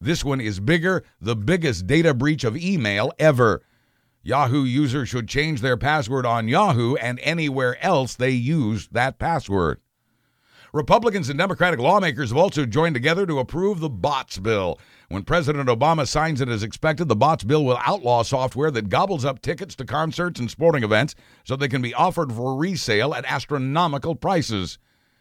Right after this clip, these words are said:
Tickets scooped up en masse by robotic computers have made many events unaffordable to many families. And several models of Netgear routers have been flagged for being vulnerable to malicious software buried in sketchy websites.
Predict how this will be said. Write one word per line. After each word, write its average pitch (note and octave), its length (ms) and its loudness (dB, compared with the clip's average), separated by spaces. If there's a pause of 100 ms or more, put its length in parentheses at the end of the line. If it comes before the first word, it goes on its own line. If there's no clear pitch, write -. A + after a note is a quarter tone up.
(360)
Tickets C#3 320 -6
scooped D#3 340 -2
up D3+ 240 0
en B2 220 0
masse C#3+ 360 4
by B2+ 220 4
robotic B2+ 500 2
computers B2+ 520 0
have B2+ 100 2
made C3 260 0
many D3 280 2
events B2 380 0
unaffordable D3 640 2
to G#2+ 60 -2
many C#3+ 200 2
families. B2 600 2 (1040)
And A#2+ 420 -4
several E3+ 460 2
models E3 480 2
of C3+ 100 2
Netgear D3 560 -2
routers C3 480 2
have G#2+ 140 -4
been A2+ 160 -2
flagged A#2+ 420 2
for A#2+ 80 -2
being C3 280 0
vulnerable E3 440 2
to B2+ 80 -4
malicious C#3 420 -2
software A#2 540 2
buried D3 380 0
in B2 100 -4
sketchy C#3+ 460 -4
websites. B2 640 0